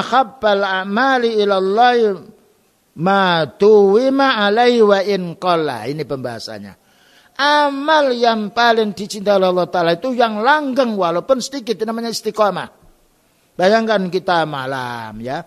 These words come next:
walaupun tidak bisa seperti sholat tarawih sebelas rakaat, rutinkan. Mungkin lima rakaat, mungkin tujuh rakaat.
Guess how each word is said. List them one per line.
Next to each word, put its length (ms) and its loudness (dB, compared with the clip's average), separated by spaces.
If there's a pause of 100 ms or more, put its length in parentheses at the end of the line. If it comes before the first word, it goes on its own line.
(340)
walaupun 560 0
tidak 160 -4
bisa 240 -6
seperti 400 -12
sholat 320 -6
tarawih 320 -4
sebelas 400 -10
rakaat, 560 -8
rutinkan. 720 -2 (640)
Mungkin 320 -4
lima 400 -8
rakaat, 640 -16 (400)
mungkin 400 -4
tujuh 480 -8
rakaat. 720 -14